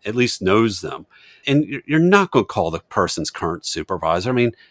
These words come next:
how stupid are you if you're gonna call this person's current supervisor unless you're trying to get him fired so you have to,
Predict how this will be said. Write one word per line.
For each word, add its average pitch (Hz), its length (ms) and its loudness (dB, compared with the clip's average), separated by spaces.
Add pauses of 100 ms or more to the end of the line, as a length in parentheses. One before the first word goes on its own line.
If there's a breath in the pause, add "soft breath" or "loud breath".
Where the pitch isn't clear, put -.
(160)
how 151 160 2
stupid 147 420 2
are 113 200 8
you 92 200 2
if 90 120 -4
you're 98 100 -2
gonna 98 160 2
call 98 220 2
this 90 240 -6 (320)
person's 101 580 0 (440)
current 117 300 4
supervisor 92 520 0
unless 101 180 2
you're 101 80 -8
trying 123 200 2
to 104 40 2
get 104 140 0
him 98 120 2
fired 104 320 6
so 107 100 -2
you 95 120 2
have 98 200 2
to, 90 200 -2